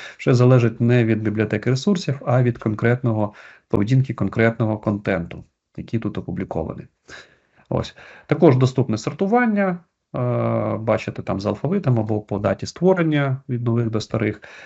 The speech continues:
Ну і повторюся, для, е, користувачів з певною привілею на цю бібліотеку є можливість створювати одразу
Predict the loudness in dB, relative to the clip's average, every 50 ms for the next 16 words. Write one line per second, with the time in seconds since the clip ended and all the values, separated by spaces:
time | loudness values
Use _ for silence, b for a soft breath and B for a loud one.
0 | B 2 2 2 4 2 0 0 0 0 2 2 2 2 2 2 0 -2 0 0
1 | 2 4 4 4 2 2 0 0 -2 -4 -4 -4 -2 -2 0 -2 -2 -2 -2 -2
2 | -2 -2 -4 -4 -6 -10 _ _ _ _ _ _ _ _ _ _ _ _ -6 -6
3 | -4 0 2 2 2 2 2 0 0 0 0 -2 -4 -2 0 0 0 0 -2 -4
4 | -6 -6 -4 -4 -2 0 2 4 4 4 4 2 0 -2 -4 -8 _ _ 0 2
5 | 2 4 2 2 0 -2 -6 -10 -10 -10 -12 -14 -10 -4 -2 2 2 4 2 2
6 | 2 0 0 0 0 0 0 -2 -2 0 0 0 2 2 2 2 4 4 2 2
7 | 2 0 0 2 4 4 6 6 4 2 0 -2 -4 -6 -4 -2 0 2 4 4
8 | 4 4 2 2 -2 -6 -6 -8